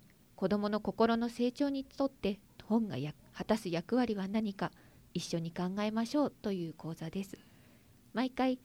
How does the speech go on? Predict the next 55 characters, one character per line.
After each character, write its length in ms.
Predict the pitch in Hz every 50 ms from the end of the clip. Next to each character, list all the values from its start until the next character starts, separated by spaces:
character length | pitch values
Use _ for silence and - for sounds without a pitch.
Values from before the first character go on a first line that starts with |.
| _ _ -
図 80 | -
書 140 | 214 - 220
館 240 | 220 226 226 233 233
職 280 | 233 247 233 - 269
員 200 | 262 233 208 180
に 80 | 165 160
よ 100 | 156 160
る 80 | 165 160
読 160 | 175 170 170
み 100 | 180 175
聞 120 | - -
か 160 | - 190 185
せ 180 | - - 196 196
や 160 | 208 208 220 - - -
本 240 | - 226 226 220 196
の 100 | 180 170
紹 240 | - 196 196 220 214
介 220 | - 269 269 269
な 100 | 277 285
ど 140 | 262 220 202
も 160 | 190 175 - - -
行 200 | - - 165 160
っ 160 | 160 156 135
て 180 | - - 151
い 100 | 151 156
ま 140 | 160 170 196
す。 140 | - - - - - - _ _ _ - - - - - - - - - - - - _ _ - - - -
期 140 | - 285
間 280 | - 320 285 247 220 202
は 200 | 202 196 214 220 - - - -
今 100 | - 175 -
年 260 | - 180 - - 175
の 140 | 180 175 160
五 140 | - 185 185
月 320 | 180 170 165 - - -
か 160 | - 175 180
ら 120 | 214 233 233 - - -
来 220 | 165 170 165 170
年 220 | 165 165 170 156 160
の 100 | 170 165
三 240 | - 208 262 277
月 260 | 269 247 220 - - 170
ま 140 | 175 180
で 140 | 170 170 160
で、 180 | - 160 165 - - - - - - -
月 380 | - - 233 233 - 262 254 -
一 140 | - 190 - - -
回 220 | - 262 277 269
の 120 | 233 220 214
講 300 | - - - 160 160 170
座 140 | - - 196
で 160 | 180 175 -
す。 120 | - - - - - - - - - - - - - - - - - - - - - - - - -
毎 200 | - 254 277 277
月 340 | - - - - 254 254